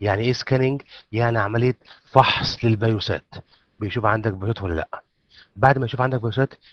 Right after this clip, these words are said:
بيديك رساله دي، بيقول لك virus detected، يعني في فعلًا،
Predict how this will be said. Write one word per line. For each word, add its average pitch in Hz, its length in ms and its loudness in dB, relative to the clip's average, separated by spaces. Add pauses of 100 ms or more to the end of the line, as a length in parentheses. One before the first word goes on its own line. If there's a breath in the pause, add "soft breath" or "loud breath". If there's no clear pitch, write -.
(140 soft breath)
بيديك 98 440 -4
رساله 123 240 2
دي، 107 240 -2 (340 soft breath)
بيقول 113 100 -2
لك 101 180 -6
virus 131 540 2 (220)
detected، 98 480 -4 (440 soft breath)
يعني 98 320 -2
في 117 360 -8
فعلًا، 123 440 2